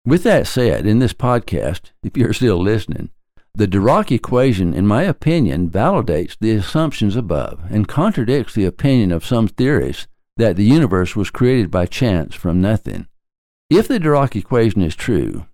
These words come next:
if matter and antimatter, or electron and positron, in a cosmic act of self-annihilation,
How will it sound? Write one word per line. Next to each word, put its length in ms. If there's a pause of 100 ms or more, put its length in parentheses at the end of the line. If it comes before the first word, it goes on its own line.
(160)
if 220
matter 400
and 100
antimatter, 800 (260)
or 200
electron 520
and 140
positron, 680
in 180
a 60
cosmic 540
act 280
of 140
self-annihilation, 1120